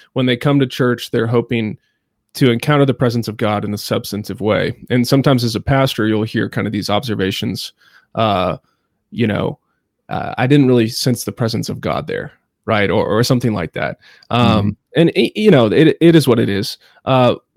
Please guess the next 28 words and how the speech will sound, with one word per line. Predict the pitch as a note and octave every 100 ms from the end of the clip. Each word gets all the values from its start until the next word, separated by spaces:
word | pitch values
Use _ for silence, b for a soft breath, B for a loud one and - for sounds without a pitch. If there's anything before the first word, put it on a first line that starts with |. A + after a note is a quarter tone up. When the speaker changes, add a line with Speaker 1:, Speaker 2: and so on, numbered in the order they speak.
| -
Speaker 1:
but, | C#3+ - C#3
but | C#3+
what | A#2+ C#3+
you | D#3
just | G#3 E3+ -
said, | C#3 C3 B2 -
I | C3
think | - - F#3 A3 B2+ G#2+ - _ _
what | C3 A2
you're | C3
hinting | - - G#3 - B2
at, | F#2+ G#2+ - _ _ _ _ _
um, | - A#2 G#2+ F#2 - _ _
and | A#2+ A2+ D#2+ - -
obviously | C3+ B2+ A2+
correct | - C#3+
me | C#3+
if | B2
I'm | A2+
wrong, | C#3+ D#3 G2 - b b -
is | C#3 B2
that | C3+ B2+ - _ _ _ _ _ _ _ - F3
because | C#3 C3 E3 F3
we've | E3+ C3
been | C#3 B2
united | B2 A#2 A#2+ C3 B2+ A2+
with | G#2
Christ | - - B2 D2 - -